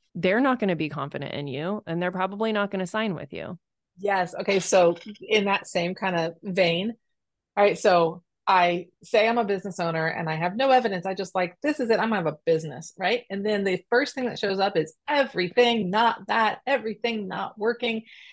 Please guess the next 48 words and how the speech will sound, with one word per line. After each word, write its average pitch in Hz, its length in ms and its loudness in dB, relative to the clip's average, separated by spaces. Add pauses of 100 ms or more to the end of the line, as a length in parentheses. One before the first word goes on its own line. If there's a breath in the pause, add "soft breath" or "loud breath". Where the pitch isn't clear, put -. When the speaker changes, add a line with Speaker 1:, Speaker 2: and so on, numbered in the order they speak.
Speaker 2:
And 208 140 2
then 214 160 4
the, 175 260 0
my 170 120 -2
brain 240 340 2
wants 220 240 -2
to - 40 -14
go 196 160 2
to, 190 200 0
"Well, 165 500 4
I, 147 140 4
obviously 196 400 -2
I 123 80 -8
suck 240 280 -8
at 139 100 -10
it. - 120 -20
So 123 100 -8
I'm, - 200 -14 (100)
clearly 208 340 -2
I'm 143 200 -6
not." 202 240 -2
No, 285 580 0 (160)
only 330 320 4
a 294 80 0
business 294 320 -4
owner 226 240 0
would 214 140 0
be 220 140 -6
seeing 254 440 -4
these 202 200 -4
problems. 269 520 -4
These 277 260 2
weren't 285 380 0
problems 269 720 0 (220)
when 208 120 2
I 208 80 6
was 208 160 6
only 202 220 2
working 190 360 -2
by 170 120 0
myself. 160 460 -4 (360)
Speaker 1:
Yeah. 185 300 -10 (240)
Speaker 2:
So 240 180 4
it's 220 160 0
like 196 320 2
the 196 100 2
declaration 190 920 0
brings 185 540 -2